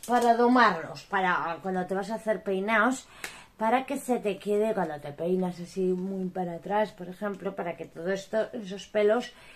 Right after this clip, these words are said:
vayan a, a donde tú quieres. Y este va a ser para Aisea, porque Aisea fue una de las razones por las que compré la caja, porque,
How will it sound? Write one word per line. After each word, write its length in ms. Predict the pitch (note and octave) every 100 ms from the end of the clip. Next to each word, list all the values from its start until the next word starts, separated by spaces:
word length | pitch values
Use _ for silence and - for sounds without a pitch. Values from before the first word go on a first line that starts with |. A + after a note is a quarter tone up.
| - - -
vayan 540 | F3 G3 G3 G#3 G#3
a, 720 | E3 D3 C3+ - C3 C3 A#2 A2+
a 60 |
donde 260 | A#2+ C3 C3
tú 160 | D3 C#3
quieres. 560 | A3+ C4 C#3+ B2 - - _ _ _ _ - - _ _ -
Y 440 | C#4 C#4+ C#4 D#4
este 320 | - G#3+ -
va 80 | A3+
a 60 | A3
ser 220 | A#3+ A3
para 200 | G#3+ F#3
Aisea, 600 | F3 E3+ - A3 G3+ G#3 - - - - -
porque 300 | A#3 C#4+ D4+
Aisea 380 | D#4+ C4 - C4+
fue 120 | B3+
una 160 | D#4 F4+
de 80 | D#4
las 160 | C4+ A3
razones 460 | G#3 G3+ B3 C#4
por 180 | - G3+
las 220 | G3+ F#3+
que 80 | F3
compré 340 | E3+ F3 G#3+
la 220 | C#4 C4 -
caja, 440 | G3 G3 D#3+ C#3
porque, 880 | - F#3+ F3+ - F3+ F3+ F3+ E3+ E3